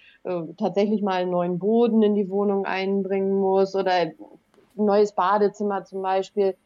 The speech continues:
dann ist es so, dass ich mich da natürlich selber drum kümmern muss, weil das hat dann mit der Hausverwaltung nichts zu tun. Aber alles andere ist eben auch dadurch abgedeckt. Ich zahle da meine Hausverwal-, also die, die Verwaltungskosten an die Hausverwaltung, ich zahle meine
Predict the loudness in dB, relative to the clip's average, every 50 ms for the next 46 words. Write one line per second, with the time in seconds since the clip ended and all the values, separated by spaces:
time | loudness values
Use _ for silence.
0 | _ _ _ _ _ _ _ _ _ -4 -2 -2 0 0 0 0 -2 -2 -4 -4
1 | 0 -2 0 0 0 -2 -4 -4 -6 -6 -8 -8 -4 -4 -4 -2 -2 -4 -4 -8
2 | -10 -4 0 2 2 4 2 2 2 0 0 0 0 -2 -2 -2 0 0 -2 -2
3 | -2 -4 -6 -6 -6 -6 -6 -6 -6 -4 -4 -4 -4 -4 -6 -6 -8 -6 -6 -6
4 | -6 -4 -4 -4 -2 0 -2 -2 -2 -8 -10 -10 -10 -10 -12 -12 -16 -20 -20 -20
5 | -20 -20 -20 _ _ -12 -10 -10 -10 -12 -16 _ _ _ _ _ _ -4 -2 -2
6 | 0 0 2 2 2 2 2 2 0 2 2 2 2 2 2 0 0 0 -2 -2
7 | 0 -4 -6 -6 -4 -6 -4 -4 -6 -6 -8 -10 -8 -6 -8 -4 -2 -2 -2 -2
8 | -4 -8 _ _ _ _ _ _ _ _ _ _ -14 -14 -8 -4 -2 0 0 0
9 | 0 -2 -4 -4 -2 -2 -2 -2 -2 -2 -2 0 0 0 0 0 -2 -4 -6 -10
10 | -14 _ _ _ -8 -8 -8 -8 -8 -12 -10 -8 -4 0 0 0 0 0 -4 -6
11 | -4 -6 -6 -6 -6 -10 -14 -12 -12 -10 -6 -4 -4 -4 -2 -4 -2 0 2 2
12 | 2 0 -2 -4 -4 -6 -8 -14 -14 -6 -4 -2 -2 -2 -2 -4 -4 -6 -6 -8